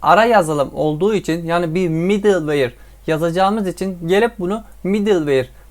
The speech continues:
klasörü içerisinde yapmamız gerekiyor. Gelin bunun içerisine bir de bir tane daha klasör açalım ve bu klasörümüzde de validasyon diyelim.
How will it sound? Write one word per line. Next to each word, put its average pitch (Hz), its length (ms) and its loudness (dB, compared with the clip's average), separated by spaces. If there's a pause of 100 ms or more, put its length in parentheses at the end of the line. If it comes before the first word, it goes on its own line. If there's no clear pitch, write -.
(120)
klasörü 165 460 0
içerisinde 151 440 -2
yapmamız 156 460 -4
gerekiyor. 123 420 -4 (480)
Gelin 220 300 2
bunun 208 180 -2
içerisine 175 540 -2
bir 190 100 -2
de 151 160 2 (160)
bir 208 220 -4
tane 156 240 2
daha 208 180 6
klasör 226 400 -2
açalım 226 460 0 (320)
ve 208 160 4
bu 254 120 2
klasörümüzde 190 880 0
de 196 180 0 (220)
validasyon 185 800 0
diyelim. 131 400 0